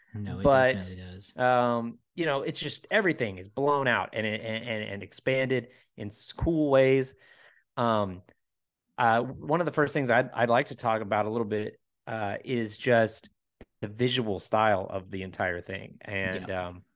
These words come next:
Speaker 2: that, that was what blew me away the most was
Speaker 1: Mm-hmm.
Speaker 2: how they didn't just create different spider people. Their specific universes had unique style to them. So, like,
Speaker 1: Mm-hmm.
Speaker 2: everybody's universe, everybody's dimension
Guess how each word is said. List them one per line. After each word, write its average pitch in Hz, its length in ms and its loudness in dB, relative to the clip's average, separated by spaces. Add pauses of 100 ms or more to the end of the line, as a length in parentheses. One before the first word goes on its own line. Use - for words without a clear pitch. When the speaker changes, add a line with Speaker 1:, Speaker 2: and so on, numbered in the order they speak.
(140)
Speaker 2:
that, 117 340 2
that 131 220 4
was 131 120 0
what 113 140 0
blew 110 160 -2
me 120 160 -2
away 101 260 0
the 92 60 -6
most 90 340 -6
was 95 280 0
Speaker 1:
Mm-hmm. 90 220 -10 (260)
Speaker 2:
how 151 640 2 (720)
they 131 300 2
didn't 170 320 -4
just 160 320 4
create 143 340 2
different 110 260 -4
spider 98 520 0 (640)
people. 101 360 -8 (1900)
Their 147 320 6
specific 151 580 -2
universes 127 600 2
had 127 640 4
unique 107 420 -8
style 101 420 0
to 98 260 -8
them. 90 200 -14
So, 113 120 -6
like, 104 160 0
Speaker 1:
Mm-hmm. - 60 -6
Speaker 2:
everybody's 123 640 2
universe, 110 460 0
everybody's 110 380 -2
dimension 107 540 -4